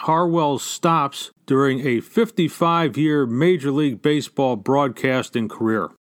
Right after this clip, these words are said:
Brooklyn Dodgers, nineteen forty-eight to forty-nine. New York Giants, nineteen fifty to nineteen fifty-three.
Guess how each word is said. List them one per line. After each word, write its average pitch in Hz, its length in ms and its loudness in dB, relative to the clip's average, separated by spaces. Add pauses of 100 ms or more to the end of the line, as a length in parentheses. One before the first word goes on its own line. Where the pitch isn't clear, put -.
(160)
Brooklyn 180 400 2
Dodgers, 131 560 -2
nineteen 139 540 -2
forty-eight 131 640 0
to 107 80 -6
forty-nine. 120 720 0 (440)
New 143 120 0
York 165 340 2
Giants, 151 540 0
nineteen 135 580 -2
fifty 117 640 -2
to - 140 -12
nineteen 120 500 -2
fifty-three. 120 840 -2